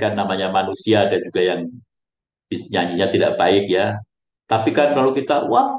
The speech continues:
nyanyinya jelek," dan sebagainya, lalu, "Udah, nggak usah ke gereja ini, gereja lain aja yang lebih." Nah, itulah.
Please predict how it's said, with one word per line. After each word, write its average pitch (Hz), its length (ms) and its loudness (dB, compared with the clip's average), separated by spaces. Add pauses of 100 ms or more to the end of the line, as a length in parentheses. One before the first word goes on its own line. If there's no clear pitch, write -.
nyanyinya 151 360 -2
jelek," 151 320 0
dan 117 120 0
sebagainya, 117 600 -2
lalu, 101 320 0 (320)
"Udah, 214 200 4
nggak 110 140 4
usah 143 220 0
ke 131 100 -4
gereja 120 320 0
ini, 131 140 -6
gereja 107 320 2
lain 117 200 0
aja - 220 -6
yang 117 180 -2
lebih." 107 320 -4 (380)
Nah, 85 180 2
itulah. 92 300 -2